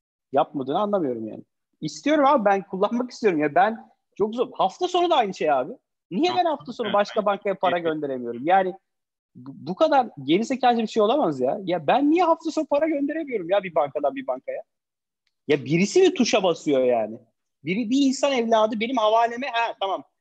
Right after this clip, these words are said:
Speaker 1: Koray Arman'a bin lira gönderdi. O zaman bir bakalım.
Speaker 2: <laughs>
Speaker 1: Evet, okey. Okey diyen bir insan mı var yani? Gitsinler Robomotion alsınlar.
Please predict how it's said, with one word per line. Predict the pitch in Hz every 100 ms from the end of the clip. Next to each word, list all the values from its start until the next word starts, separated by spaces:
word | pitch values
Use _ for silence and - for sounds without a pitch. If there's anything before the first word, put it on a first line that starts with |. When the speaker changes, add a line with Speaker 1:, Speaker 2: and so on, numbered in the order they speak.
| _ _
Speaker 1:
Koray | 165 208
Arman'a | 226 208 220 269 151
bin | 185 220
lira | 220
gönderdi. | 220 185 175 170 196 294 - _ 131
O |
zaman | 139 175
bir | 165
bakalım. | 151 196 185 147
Speaker 2:
<laughs> | 185
Speaker 1:
Evet, | 147 123 -
okey. | 156 156 - - - _ -
Okey | 214 269 269
diyen | 277 254
bir | 214
insan | 175 - 233
mı | 269
var | 247 160
yani? | 127 117 117
Gitsinler | 160 - 262 269
Robomotion | 196 226 262 247 247 208 160
alsınlar. | 131 117 113 -